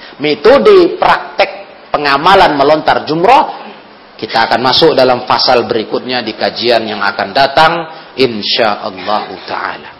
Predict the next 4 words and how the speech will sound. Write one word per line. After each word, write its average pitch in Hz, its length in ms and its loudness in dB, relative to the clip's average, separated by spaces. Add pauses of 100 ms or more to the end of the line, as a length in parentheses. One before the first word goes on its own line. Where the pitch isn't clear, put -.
(1080)
Nah, 156 180 2
demikianlah 233 480 4
kaum 220 220 6
muslimin. 208 680 0